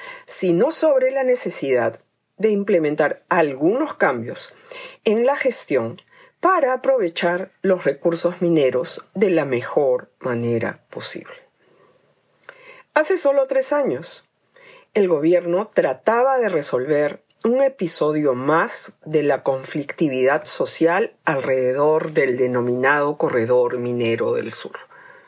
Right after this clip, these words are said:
¿Recuerdan? Parece un siglo atrás. Salvador del Solar era el presidente del Consejo de Ministros y el entonces presidente Vizcarra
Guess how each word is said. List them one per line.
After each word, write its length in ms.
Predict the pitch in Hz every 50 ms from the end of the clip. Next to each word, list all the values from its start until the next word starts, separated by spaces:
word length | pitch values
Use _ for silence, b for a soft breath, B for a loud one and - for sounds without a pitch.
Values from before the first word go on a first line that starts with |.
| B B B B B B B B
¿Recuerdan? 580 | - 110 113 - 190 202 214 247 269 294 339 427 - - - _ _ _ _ _ _ _ _ _ _ _ _ _ _ b b b b b b b
Parece 480 | b - - - - - - - 254 233
un 80 | 226 214
siglo 580 | - - - - 247 233 220 202 196 175 151
atrás. 640 | 139 - - - - 131 117 - - - - - - _ _ B B B B B B B B B B B B B B
Salvador 800 | - - - 139 131 139 147 139 139 139 147 156 170 175 185 175
del 160 | 170 165 160 151
Solar 680 | - - 127 151 170 202 247 294 302 302 302 - _ _ -
era 200 | 175 165 151 156
el 100 | 151 147
presidente 640 | - - 143 - - 127 131 139 147 143 143 151 156
del 160 | 143 147 147
Consejo 480 | - 127 123 - - 147 - - 139
de 80 | 139 131
Ministros 920 | 131 131 143 170 214 240 247 233 - - - - - 233 240 247 - - - B B B B B B B B B
y 100 | 180 196
el 100 | 202 202
entonces 600 | 190 175 175 170 165 190 190 185 185 - 190 180
presidente 580 | - - 175 160 - - 156 151 151 165 - 196
Vizcarra 800 | 214 226 226 - - - 311 294 294 294 277 285 285 277 311